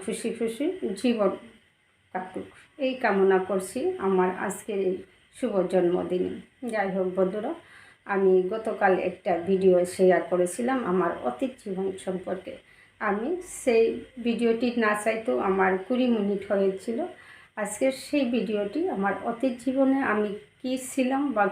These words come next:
কী করতাম আর বর্তমানে আমি কী করতে চলেছি সেটা শেয়ার করব। বন্ধুরা, প্লিজ পাশেই থাকবেন। তাহলে বন্ধুরা, এবার চলে আসি। আমি দু হাজার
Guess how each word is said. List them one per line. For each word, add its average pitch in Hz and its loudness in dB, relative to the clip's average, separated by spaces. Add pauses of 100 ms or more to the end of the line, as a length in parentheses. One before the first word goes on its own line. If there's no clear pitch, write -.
কী 269 0 (120)
করতাম 220 0 (480)
আর 190 -2
বর্তমানে 262 2
আমি 202 0
কী 233 -4
করতে 190 0
চলেছি 190 0
সেটা - -2
শেয়ার 175 0
করব। 185 -2
বন্ধুরা, 202 0 (100)
প্লিজ 240 -4 (600)
পাশেই 196 -4
থাকবেন। 185 -4 (960)
তাহলে 240 -2
বন্ধুরা, 254 -2
এবার 190 2 (140)
চলে 214 2
আসি। 233 0 (440)
আমি 185 2 (1120)
দু 269 2
হাজার 262 4